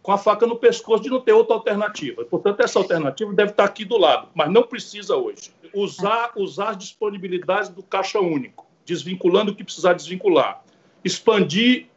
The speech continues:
em sete a oito por cento a dívida como proporção do pib e fazer a médio prazo, consertando agora a base institucional,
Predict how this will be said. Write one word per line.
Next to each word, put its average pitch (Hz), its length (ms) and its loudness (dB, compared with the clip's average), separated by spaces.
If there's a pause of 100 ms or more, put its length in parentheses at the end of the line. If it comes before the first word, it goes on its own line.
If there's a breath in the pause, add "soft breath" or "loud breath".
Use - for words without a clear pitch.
(120)
em 196 120 4
sete 226 440 2
a 202 40 2
oito 214 260 6
por 202 120 -8
cento 190 460 -4 (280)
a 151 120 -2
dívida 170 380 -4
como 170 260 -2
proporção 160 500 2
do 127 100 -8
pib 190 460 -4 (560)
e 202 140 0
fazer 156 640 4
a 156 100 2
médio 165 380 -2
prazo, 175 600 0
consertando 156 560 -2
agora 175 440 2
a - 20 -14
base 131 300 -4
institucional, 147 720 -4